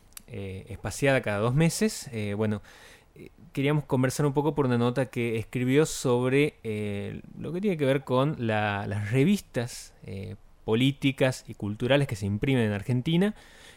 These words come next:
y la importancia que tiene también, eh, el, el papel ahí, ¿no? Como el aumento del precio del papel condiciona no solamente la cuestión de, eh, las editoriales, los libros, sino también lo que pasa con las revistas, eh, políticas y culturales. Así que ahí está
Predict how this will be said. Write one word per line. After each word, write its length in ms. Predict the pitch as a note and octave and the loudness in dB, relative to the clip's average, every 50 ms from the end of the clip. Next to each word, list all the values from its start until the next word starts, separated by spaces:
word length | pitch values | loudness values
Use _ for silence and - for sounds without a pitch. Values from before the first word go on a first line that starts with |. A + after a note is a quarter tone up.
| - - | -10 -6
y 240 | G#3 G#3+ A#3 A3 - - | -4 -2 -2 -4 -4 -2
la 140 | B2 B2 B2 | 0 2 2
importancia 680 | B2 B2 A#2 C3 C3 B2+ - D3 C#3 C#3+ - D3 B2+ | 2 4 4 4 4 4 4 2 2 2 2 0 0
que 80 | A#2+ | 0
tiene 220 | - B2 B2 B2 A#2+ | 0 0 0 0 2
también, 400 | B2 A2+ A2+ A#2+ B2+ C3+ D3 - | 2 2 2 2 2 2 0 -2
eh, 460 | - A2+ G#2+ G#2 G2 G2 F#2+ G#2 - - | -4 -4 -4 -4 -4 -4 -6 -8 -12 -12
el, 340 | G#2 G2+ G2 G2 G2+ G2+ - | -12 -10 -10 -10 -12 -12 -12
el 160 | - - G2 F#2+ | -10 -10 -10 -6
papel 420 | - B2 B2+ - - B2+ A#2 A2+ | -4 -4 -2 0 2 2 2 4
ahí, 240 | A2 G#2+ A2+ A2 G#2+ | 4 4 4 4 2
¿no? 220 | G#2 G#2+ B2 B2 | 2 2 0 0
Como 340 | - A#2 A2 A2 A2+ A#2+ - - A2+ | 0 0 0 0 0 -2 -4 -6 -8
el 120 | G#2 G2 | -6 -4
aumento 500 | G2 G2 G2+ A2+ A#2 A#2+ A#2 G#2 - G2+ | -2 0 2 2 4 4 2 2 0 -2
del 100 | F#2+ F#2+ | -4 -4
precio 320 | - - A2 - - G#2 | -4 -6 -6 -4 -4 -4
del 80 | G2 F#2+ | -4 -2
papel 420 | A2+ A#2+ - - F3+ G3 G3+ F#3+ - - - | -2 0 2 2 2 2 2 0 -6 -10 -6
condiciona 440 | - G#2+ G#2+ A2 G#2+ - - A2 G#2 | -2 -2 0 0 -2 -2 -2 -2 -2
no 120 | A2 A#2+ | -2 -2
solamente 560 | - - B2+ A#2 A2+ A2+ G#2+ G#2 - G2+ - - | -2 0 0 0 2 0 0 -2 -4 -8 -8 -8
la 100 | G2 G2 | -10 -8
cuestión 460 | - G2+ - - B2 A2+ A2+ A2 G#2+ | -8 -8 -6 -2 -2 0 2 2 2
de, 180 | A2 A#2 B2 - - - - - - - - - | 0 0 -2 -4 -10 -20 -20 -20 -20 -20 -16 -12
eh, 260 | - G2 G2 F#2 F#2 F#2+ | -8 -6 -4 -4 -4 -4
las 140 | G2+ F#2+ G2 | -4 -2 -2
editoriales, 680 | G#2 G#2+ G#2 - C3 C3+ E3 F3 E3 D3 C3 A#2 A2 | 0 -2 0 2 4 4 6 6 6 6 6 4 2
los 140 | A2 A2+ B2 | 2 2 2
libros, 320 | C#3+ D#3+ D#3+ E3 F#3+ F3 | 2 4 4 2 2 0
sino 220 | - C3+ A2+ A2+ | -2 -2 -2 -2
también 420 | A2+ B2 A2+ A#2 A2+ B2+ C3 D3+ - - | -2 -2 0 0 0 0 0 -2 -4 -6
lo 120 | G#2+ G#2 | -8 -8
que 80 | A2 G2+ | -8 -6
pasa 300 | - G#2+ - - A#2+ - | -6 -6 -6 -6 -8 -8
con 320 | - G#2 G#2 G#2+ G#2+ G#2 | -6 -4 -2 0 0 0
las 180 | G#2+ A2 G#2 G2+ | -2 -2 -4 -4
revistas, 600 | G#2 G2 G2+ F#2+ - - A2+ A2 G#2 - - - - | -4 -6 -6 -8 -8 -8 -6 -6 -6 -8 -14 -16 -14
eh, 200 | A2 F#2+ F#2+ F#2+ - | -14 -12 -12 -10 -8
políticas 400 | A2 G2+ G#2 G2+ - A2 A2 G#2 | -6 -4 -4 -4 -4 -4 -6 -6
y 60 | G2+ | -6
culturales. 480 | - G2 F#2 - G2 F#2+ F#2 F#2 F2 | -6 -10 -10 -8 -6 -6 -6 -6 -6
Así 80 | - A2+ | -6 -4
que 140 | G#2+ A2+ A2 | -2 -2 0
ahí 80 | G#2+ | 0
está 320 | G#2+ - - A#2+ B2 - | -2 -4 -4 -6 -6 -6